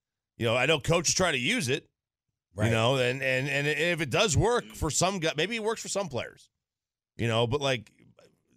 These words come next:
Speaker 1: Michael Parsons is gonna go out there and be Michael Parsons, regardless of whether there's bulletin board material against him or not.
Speaker 2: All right, Bobby messed with me to start six A M, so I'm gonna mess with him.
Speaker 1: All right.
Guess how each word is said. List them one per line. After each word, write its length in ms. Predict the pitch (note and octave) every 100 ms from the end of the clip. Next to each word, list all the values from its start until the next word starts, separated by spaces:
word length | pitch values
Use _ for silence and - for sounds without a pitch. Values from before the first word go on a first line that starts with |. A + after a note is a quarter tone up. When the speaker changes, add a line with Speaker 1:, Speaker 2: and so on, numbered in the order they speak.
| _ F3 - _ F3+
Speaker 1:
Michael 280 | F3+ A3+ B3
Parsons 340 | F#3 G#3+ D3 C#3
is 60 |
gonna 120 | C#3+
go 80 | C3
out 100 | C#3
there 80 | C#3+
and 60 | B2+
be 60 | B2
Michael 220 | B2 -
Parsons, 480 | B2 C3 - C#2 G2+
regardless 460 | G2+ B2 C3 F#2+
of 140 | G2 F#2+
whether 180 | G#2+
there's 140 | G2 D#2+
bulletin 260 | - F2
board 120 | G2 F#2
material 420 | G2 F#2+ F2+ - _ -
against 360 | F#2 A#2+ A2+
him 100 | G2
or 40 | E2
not. 280 | A#2+ - - -
Speaker 2:
All 80 | D3+
right, 160 | C#3 A2+
Bobby 320 | E3 E3+ F3
messed 380 | E3 F3 - C#3+
with 160 | B2+
me 400 | D3 C#4 E4 D4 - _ _ _ _ _ _
to 100 | -
start 460 | E3 - G3+ G#3 F3+ _ _
six 340 | - - G#3+ -
A 160 | G3
M, 160 | G#3 G#3+
so 160 | - D3+
I'm 180 | F#3
gonna 140 | G3 F3
mess 320 | E3+ F3+ -
with 160 | C#3+ A#2
him. 400 | F#3 E3 C#3 A#2+
Speaker 1:
All 60 |
right. 400 | D2+ A#2 G#3 D3